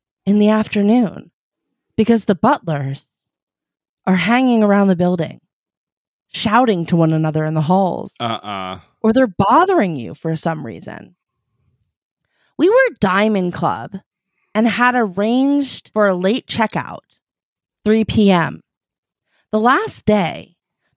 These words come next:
Speaker 1: the butler kept harassing us,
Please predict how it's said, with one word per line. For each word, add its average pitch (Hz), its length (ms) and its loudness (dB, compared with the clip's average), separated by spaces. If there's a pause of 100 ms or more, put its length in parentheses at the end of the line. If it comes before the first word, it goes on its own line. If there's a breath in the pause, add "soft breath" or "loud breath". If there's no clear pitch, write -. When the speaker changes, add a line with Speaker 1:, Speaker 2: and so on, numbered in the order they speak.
Speaker 1:
the 196 180 0
butler 294 380 2
kept - 440 -6
harassing 170 640 -2
us, - 460 -14